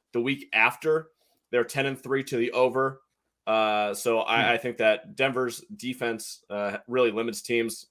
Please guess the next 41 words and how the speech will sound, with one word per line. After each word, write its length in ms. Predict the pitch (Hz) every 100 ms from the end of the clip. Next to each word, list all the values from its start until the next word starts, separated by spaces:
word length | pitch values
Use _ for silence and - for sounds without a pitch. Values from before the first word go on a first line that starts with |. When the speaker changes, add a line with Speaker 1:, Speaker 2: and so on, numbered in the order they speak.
| -
Speaker 1:
Obviously, 540 | 98 95 95 101 101
they're 180 | 92 92
a 20 |
really 220 | 95 92
good 120 | 92
defense. 440 | 90 143 143 127 - _ _ _ _ - -
Speaker 2:
Yeah. 120 | 135
Speaker 1:
Next 160 | 147 143
week, 160 | 135
they 80 | 117
come 200 | - 123
back. 240 | 131 127
They 120 | - 101
play 180 | 117
really 220 | 110 107 107
well. 440 | 139 143 131 - _ _ _ -
Uh, 380 | 104 104 101 98
so 200 | - 101
I 140 | 104
think 220 | 110 110 - -
over 180 | 139 143
forty-five 640 | 147 139 - 135 135 131
here, 420 | 139 139 135 110 -
good. 340 | 131 135 127 - -
Baltimore 540 | 117 123 135 131 123
plus 300 | - 127 123
three. 420 | 123 123 127 127 - _ _ _ _ _ _ _ -
Angle, 460 | 190 185 185 196 -
I 120 | 151
get 240 | 143 151
it. 140 | 160 -
I 100 | 127
love 260 | 131 147 147
Baltimore 440 | 147 151 151 143
plus 320 | - 139 135
nine, 320 | 127 127 131
plus 220 | 127 127 135
eight 100 | 123
and 80 |
a 80 | 123
half 320 | 123 123 120